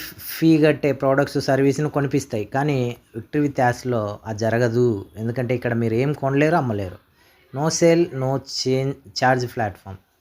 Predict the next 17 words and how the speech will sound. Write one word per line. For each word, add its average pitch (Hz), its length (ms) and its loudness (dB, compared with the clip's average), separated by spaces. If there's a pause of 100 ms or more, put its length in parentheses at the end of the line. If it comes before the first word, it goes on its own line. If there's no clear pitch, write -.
(500)
ఇక్కడ 151 200 0
వెరిఫైడ్ 139 400 6
మెంబర్‌కు 165 440 4
డబ్బు 135 300 0
ఖర్చు 135 320 -2
అయ్యే 135 160 2
భయం 127 380 0
లేదు. 117 340 0 (140)
ఈ 113 80 -6
ప్లాట్‌ఫామ్ 120 500 -2
వారిని 139 180 -2
భవిష్యత్తులో 117 600 -2
ఇన్కమ్ 160 480 2
పొందే 170 180 6
అవకాశానికి 143 680 2
రెడీ 123 200 0
చేస్తుంది. 104 760 -6